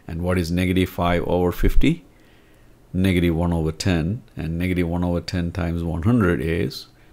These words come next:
negative ten percent. So we have negative ten percent.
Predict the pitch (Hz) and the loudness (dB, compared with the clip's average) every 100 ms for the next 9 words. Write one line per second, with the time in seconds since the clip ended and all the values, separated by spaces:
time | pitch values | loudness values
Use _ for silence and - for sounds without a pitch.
0 | - 87 87 92 87 87 - 80 - - | -10 -4 0 2 2 0 -4 -4 -4 -2
1 | - - - - - - - 95 117 123 | -4 -4 -12 -20 -20 -6 0 4 4 4
2 | 113 98 92 90 90 95 117 143 120 98 | 2 4 2 0 -2 2 2 2 0 -2
3 | - 90 85 87 - 60 53 | -2 -2 -2 -6 -6 -8 -12